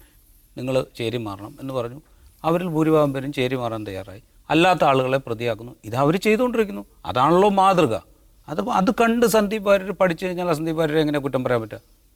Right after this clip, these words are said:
പാർട്ടി നേതൃത്വം എന്താണോ ചെയ്യുന്നത്, അതാണല്ലോ താഴെത്തട്ടിൽ പഠിക്കുക, അതാണല്ലോ അവർ കണ്ട് ശീലിക്കുക. അത് ശീലിക്കാൻ വേണ്ടിയിട്ടാണല്ലോ അവർ, ഏഹ്,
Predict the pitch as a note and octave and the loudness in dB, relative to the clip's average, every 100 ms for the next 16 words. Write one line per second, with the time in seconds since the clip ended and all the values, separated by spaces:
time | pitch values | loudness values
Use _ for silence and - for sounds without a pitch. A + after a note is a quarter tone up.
0 | _ - A2+ A2+ D#3+ C#3+ C#3+ C#3+ C3+ C#3+ | _ 0 2 2 2 2 4 4 4 4
1 | C3 C3+ C3+ C3+ C3 B2 C#3 D3 B2 C3+ | 4 4 4 2 2 0 0 -2 0 4
2 | D#3 E3 E3+ D#3+ C#3 C3 B2+ B2+ C3 B2 | 4 6 4 4 4 4 2 -2 -6 -4
3 | A#2 A#2 A#2 - - D3+ E3+ E3+ D3+ D3+ | -4 -4 -10 -12 -4 0 4 4 4 4
4 | C#3+ C3+ C#3 B2+ B2+ A#2+ B2 - - - | 2 2 0 0 -4 -6 -10 -12 -14 -14
5 | A#2 B2 C3 C3+ C#3+ C#3 C3+ C3+ C3 C#3 | -6 -2 0 2 2 0 -2 0 2 4
6 | C3 B2 B2+ C3 | 4 4 4 2